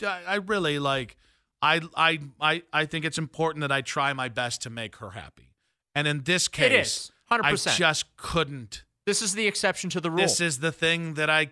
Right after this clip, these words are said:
Speaker 1: I just can't do, and it's been the thing I can't do for about three years. If you guys missed that conversation, uh, it starts about four thirty on the, uh, the Odyssey Rewind app, or sorry, the Odyssey app using the Rewind function.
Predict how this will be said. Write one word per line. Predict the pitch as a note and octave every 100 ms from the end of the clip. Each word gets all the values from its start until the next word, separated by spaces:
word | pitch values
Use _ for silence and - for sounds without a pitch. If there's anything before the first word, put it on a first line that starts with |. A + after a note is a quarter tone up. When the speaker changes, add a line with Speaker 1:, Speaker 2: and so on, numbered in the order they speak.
| D#3
Speaker 1:
I | D#3
just | D3+ -
can't | E3 D#3+
do, | F#3 A3+ F3
and | D3
it's | -
been | E3 F3
the |
thing | E3 F3
I | E3+
can't | E3+ E3 D#3
do | D#3+
for | D#3
about | D#3 D3 C#3
three | D#3
years. | C#3 A#2
If | B2
you | C#3+
guys | E3+ C#3+
missed | G3+ G3
that | F#3+ F3
conversation, | F3 E3+ D#3+ D#3 D3 D3 D3 C#3 _ _ -
uh, | C#3+
it | C#3+
starts | G3 E3+
about | D#3
four | - - G3+ G3
thirty | - F3 E3 D#3 D3
on | C#3 D3 D3
the, | C#3+ C3+ C3 C3
uh, | B2+ B2+ B2
the | B2 C3 -
Odyssey | D3 D#3+ E3+ - D#3 D3
Rewind | A#2+ C#3 D#3 C#3+ C#3 C3+ C3+ B2+ -
app, | C3+ A#2 A2+ -
or | B2
sorry, | A#2 B2+
the | A2+
Odyssey | A2 C#3 C#3 A#2+
app | A#2+ B2 -
using | A#2+ A2+
the | G#2+
Rewind | A#2+ A2+ A2
function. | F3 F#3+ - F#3